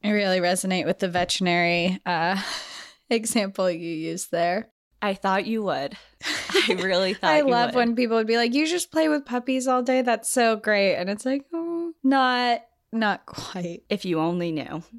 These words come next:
Speaker 1: If you only knew. Although there are a lot of cute puppies. That's like, that's like the, the highlight of it, but there's a lot of not so <laughs> great things.
Speaker 2: Yeah, and depending on what you do, I mean, I remember, like, the last few years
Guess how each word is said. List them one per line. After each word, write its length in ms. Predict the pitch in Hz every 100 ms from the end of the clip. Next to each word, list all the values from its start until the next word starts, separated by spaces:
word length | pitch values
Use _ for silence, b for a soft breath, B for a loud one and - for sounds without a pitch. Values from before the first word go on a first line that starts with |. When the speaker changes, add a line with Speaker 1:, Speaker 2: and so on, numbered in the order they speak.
| - -
Speaker 1:
If 100 | 233
you 80 | 214
only 240 | 196 190
knew. 140 | 190
Although 360 | 185 214 226 226
there 180 | 220 208
are 180 | 196 185
a 60 |
lot 180 | 180 175
of 80 | -
cute 160 | 185 175
puppies. 680 | 170 - 165 175 - - - _ _
That's 320 | 180 180 -
like, 280 | 196 190 _
that's 240 | 226 233 302
like 200 | 294 262
the, 320 | 254 220 196 _ 196
the 160 | 202
highlight 720 | 190 - 180 165 143 139 - -
of 220 | 170 156 151
it, 320 | 127 - -
but 260 | 190 185 175
there's 380 | 175 165 170 -
a 40 |
lot 300 | 175 170 165
of 340 | 165 160 - 185
not 320 | 165 156 -
so 220 | - -
<laughs> 40 | -
great 640 | - 220 - 185 - - B B B _
things. 600 | 156 - 180 202 - -
Speaker 2:
Yeah, 260 | - 247 240
and 120 | 202
depending 400 | 190 190 208 226
on 180 | 208 180
what 160 | 151 -
you 160 | 202 202
do, 360 | 226 233 240
I 160 | 240 185
mean, 460 | 190 175 170 170 180 _
I 80 | 202
remember, 480 | 196 190 190 190 185
like, 300 | 175 165 160
the 100 | 175
last 480 | 160 170 - - -
few 200 | 190 208
years 440 | 170 139 170 -